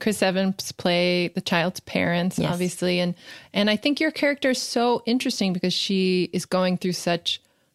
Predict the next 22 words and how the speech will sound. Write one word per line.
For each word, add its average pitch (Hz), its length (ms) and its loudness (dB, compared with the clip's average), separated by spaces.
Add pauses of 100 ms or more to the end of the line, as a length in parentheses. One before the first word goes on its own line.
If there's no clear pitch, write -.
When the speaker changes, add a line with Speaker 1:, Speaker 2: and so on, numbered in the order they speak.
(140)
Speaker 1:
complex 185 680 0
Speaker 2:
Mm. - 80 -2
Speaker 1:
emotions 185 600 2
about 165 380 -2
this. 175 380 -2
You 185 100 0
know, 170 140 0
she - 260 -2
isn't 180 300 -2
sure 220 720 2 (360)
if - 300 -6
the 180 120 0
child 180 420 2
was 220 260 0
involved 165 460 -2
in 170 100 0
this 170 220 -4
murder, 175 480 0
and, 175 240 0
and 175 240 -2
she's 175 180 -4
really 185 220 0